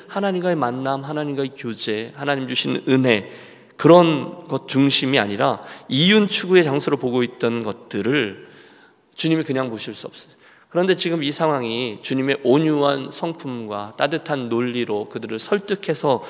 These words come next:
이 모든 것들을 깨뜨릴 수 없다라고 생각하셨기 때문에 거기에 주께서 날벼락을 내리신 것입니다. 친히 채찍을 드시고 노를 표하시고 시장통과 같은 성전들을 다 들러 엎으셨어요.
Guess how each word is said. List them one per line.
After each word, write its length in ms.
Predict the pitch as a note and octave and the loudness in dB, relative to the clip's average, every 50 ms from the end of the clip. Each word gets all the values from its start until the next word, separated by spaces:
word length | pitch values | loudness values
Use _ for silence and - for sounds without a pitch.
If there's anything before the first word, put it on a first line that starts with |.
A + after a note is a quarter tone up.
| - - - - - - | -16 -16 -16 -18 -10 -2
이 200 | B2 C3 D#3+ E3+ | 2 6 6 6
모든 320 | C#3 B2 C3+ C3+ C#3+ D3 | 8 6 6 6 6 4
것들을 300 | C#3 C3+ - - - - - | 2 2 0 0 -4 -4 0
깨뜨릴 380 | - - G#3+ - - F#3 G3 | 2 2 2 2 4 0 2
수 100 | F#3+ - E3+ | 4 4 4
없다라고 360 | E3 - - E3 D#3 D3+ D3+ | 2 4 2 2 4 4 2
생각하셨기 680 | D3+ - E3+ D3+ D#3+ D3+ D3 D3 C#3+ D3+ C#3+ - C#3+ | 0 -2 -2 -2 -2 -2 -4 -4 -4 -4 -6 -6 -10
때문에 520 | - - B2 A2 G#2 G#2+ C3+ D#3 C3 - - - - - - | -6 -6 -6 -4 -2 -2 0 0 -2 -2 -8 -18 -20 -20 -18
거기에 400 | - - G#2+ G#2 A2 G#2+ G#2 G2+ | -12 -12 -8 -4 -2 -2 -2 -4
주께서 500 | G#2 - - - - - G2 - - G2 | -8 -12 -12 -8 -8 -8 -8 -6 -8 -10
날벼락을 1160 | G2 F#2+ G2 F#2+ G2+ G2+ G#2 A#2 B2+ C#3 C#3 D3 D3 C3+ C3 B2 A#2 B2+ C3 B2+ - - - - | -10 -10 -10 -6 -4 0 2 2 2 2 4 4 4 4 4 2 2 0 -2 -2 -4 -10 -18 -8
내리신 460 | - A2 G#2 G2+ G2+ F#2+ - - A2 G2+ | -2 2 2 2 2 0 -2 -4 -4 -6
것입니다. 440 | G#2 - - - - - - - - - _ | -8 -8 -10 -12 -14 -18 -20 -20 -20 -18 _
친히 680 | - - - A#3+ A#3 A3+ A3+ G#3+ G3+ A3 A3 - - - - | 0 2 4 6 8 8 8 6 6 4 -2 -14 -14 -6 -2
채찍을 460 | - G#3+ G#3+ G#3+ - A3 F#3 F3+ D#3 | -2 0 2 2 2 6 6 4 4
드시고 440 | A#2 G#2 - - - - - - - - - - - | 4 0 -2 -2 -6 -8 -14 -18 -18 -18 -20 -20 -10
노를 320 | - B2 B2 C3 C3+ C3+ C3 | -4 4 6 8 8 6 4
표하시고 600 | - - B2+ G#2+ G2+ G2 - - - - G2+ - - - - - | 2 0 -2 -2 -2 -2 -6 -8 -8 -10 -12 -12 -12 -20 -12 -2
시장통과 640 | - - - G3+ F#3+ G3 F#3+ - - F3+ F3 E3+ E3 | 0 2 6 6 6 6 4 0 0 0 4 4 6
같은 280 | D3+ C#3+ C#3+ - C#3 C#3 | 6 4 4 2 -4 -4
성전들을 600 | - - E3+ E3 D#3 C#3+ C3+ - - - B2 A#2+ | -2 -4 -2 0 0 -2 -2 -2 -2 -4 -4 -2
다 220 | A2 G#2+ A2+ A#2 - - - - | -2 -4 -4 -6 -8 -20 -16 -8
들러 420 | - G#2+ G#2 G2+ G2+ G2+ G#2 G#2 - - - - - | -6 -4 -4 -2 -2 -4 -6 -8 -12 -18 -20 -20 -18
엎으셨어요. 580 | - A2 - - - - G#2 - - - G2 | -18 -16 -16 -14 -14 -14 -12 -10 -12 -12 -12